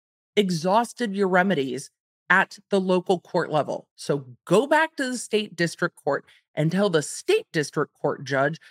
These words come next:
that you would like them to throw out their order, reconsider their order, vacate their order, modify their order so it doesn't apply to you, clarify the order."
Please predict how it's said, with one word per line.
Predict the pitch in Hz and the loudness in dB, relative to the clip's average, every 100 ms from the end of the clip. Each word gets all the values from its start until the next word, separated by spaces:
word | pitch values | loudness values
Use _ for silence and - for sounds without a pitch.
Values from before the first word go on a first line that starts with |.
| _ - | _ -10
that | 240 | -2
you | 320 | 0
would | 330 254 | 0 4
like | 214 214 | 4 4
them | 233 214 | 0 0
to | 208 165 | -2 -4
throw | 160 - 147 147 165 | -4 -8 -2 2 4
out | 208 | 2
their | 220 | -2
order, | 208 214 214 214 - _ _ | 0 0 2 0 -4 _ _
reconsider | 139 165 160 - - - 240 226 | 0 0 0 -10 -6 0 2 2
their | 233 | 0
order, | 220 226 208 208 196 _ _ _ _ | 0 0 2 0 -2 _ _ _ _
vacate | 131 196 233 254 240 | 0 2 2 -2 -2
their | 247 226 | 0 2
order, | 208 208 208 208 196 _ _ - | 4 4 4 2 0 _ _ -14
modify | 123 170 226 226 240 226 | 0 4 4 4 0 2
their | 226 | 2
order | 208 208 208 | 2 2 0
so | 220 | -2
it | 190 | -2
doesn't | 202 202 | -2 -2
apply | 190 190 196 | -2 2 2
to | 196 | 2
you, | 196 202 | 0 -2
clarify | - - 165 226 226 233 214 | -8 0 4 6 4 4 4
the | 220 | 4
order." | 196 196 190 | 2 4 4